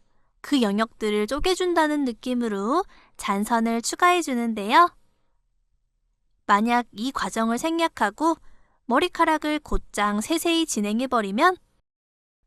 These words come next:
머리카락의 흐름이 깨지거나 균형이 맞지 않거나 혹은 머리카락의 시작점에 혼란을 줄 수 있기 때문에 꼭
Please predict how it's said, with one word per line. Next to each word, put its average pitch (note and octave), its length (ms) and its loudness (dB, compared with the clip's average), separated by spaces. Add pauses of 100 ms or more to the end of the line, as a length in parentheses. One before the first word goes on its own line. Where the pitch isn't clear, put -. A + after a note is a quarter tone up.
머리카락의 A#3 720 -2
흐름이 F#4 380 0
깨지거나 C#4+ 760 0 (800)
균형이 A3+ 400 0
맞지 F#4+ 320 2
않거나 C4 480 0 (1080)
혹은 E4+ 500 0 (220)
머리카락의 A3 680 -2
시작점에 D4+ 720 0
혼란을 D4+ 440 2
줄 - 140 -10
수 - 160 -10
있기 A3 200 -10
때문에 G#3+ 540 -2 (640)
꼭 E4 220 -2